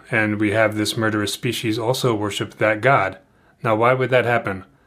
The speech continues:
Well, if I was gonna go murder someone, I would certainly hope that my attempt to do so would go well, so maybe I would also worship the goddess of good fortune. Now, that god or goddess of misfortune might not answer my prayers, but then again, who knows? It,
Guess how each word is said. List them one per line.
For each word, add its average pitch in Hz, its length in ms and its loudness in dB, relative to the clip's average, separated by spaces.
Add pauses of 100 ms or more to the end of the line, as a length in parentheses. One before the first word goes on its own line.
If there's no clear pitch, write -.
(280)
Well, 147 200 6
if 127 120 2
I 160 100 4
was 185 160 4
gonna 127 160 2
go 104 160 2
murder 113 260 2
someone, 104 360 -2
I 107 80 2
would 107 160 -2
certainly 131 320 -2
hope 107 220 -2
that 104 140 0
my 95 420 -2 (340)
attempt 117 380 0
to 110 80 -2
do 110 140 2
so 101 200 -2
would 95 180 -6
go 117 180 4
well, 98 280 2
so 107 240 -2
maybe 104 320 0
I 107 80 4
would 113 180 2
also 120 260 4
worship 95 360 -4
the 101 100 -4
goddess 98 340 -2
of 98 120 -6
good 98 160 -4
fortune. 95 460 -6 (260)
Now, 107 200 2
that 107 220 2
god 120 260 4
or 113 80 6
goddess 113 360 4
of 107 120 -2
misfortune 110 560 0
might 107 240 2
not 107 240 0
answer 104 260 -2
my 98 160 2
prayers, 151 400 2
but 135 200 0
then 131 180 0
again, 120 320 2
who 113 120 0
knows? 95 300 -2
It, 107 260 -6